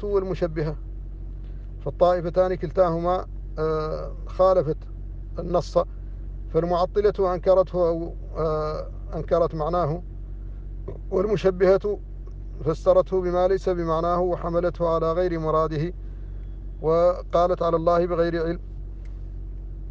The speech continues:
وأثبتت له ما يستحيل عليه. ضل المعطلة والمشبهة.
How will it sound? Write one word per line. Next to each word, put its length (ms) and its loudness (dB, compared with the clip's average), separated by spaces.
وأثبتت 1400 0
له 240 2
ما 200 2
يستحيل 420 -2
عليه. 480 0
ضل 220 2
المعطلة 640 0
والمشبهة. 720 -2